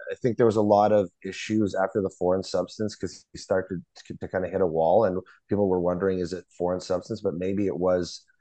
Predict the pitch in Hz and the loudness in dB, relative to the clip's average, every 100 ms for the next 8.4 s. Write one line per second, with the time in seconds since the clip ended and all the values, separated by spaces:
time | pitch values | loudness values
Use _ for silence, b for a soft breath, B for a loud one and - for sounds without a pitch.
0 | _ _ - 101 101 92 90 92 101 98 | _ _ -4 -2 -2 0 2 4 2 2
1 | 98 92 - _ - - 90 98 123 90 | 0 -4 -10 _ -8 -2 0 2 2 2
2 | 85 - 87 92 92 80 90 101 95 82 | -2 -4 0 0 0 2 6 8 8 4
3 | 82 90 95 95 113 - 92 87 82 82 | 0 0 0 -2 -2 -4 -8 -6 -6 -8
4 | 82 _ _ _ _ 87 90 - _ 80 | -14 _ _ _ _ -6 -4 -6 _ -8
5 | 87 76 80 - 107 101 98 92 92 - | -8 -8 -10 -6 -2 0 0 0 -4 -4
6 | 98 95 98 90 - - _ 87 82 78 | -4 0 0 -2 -8 -18 _ -6 -4 -4
7 | 92 87 69 b b b b - - - | -4 -4 -8 b b b b -12 -8 -4
8 | 104 110 - 123 | -2 -2 2 2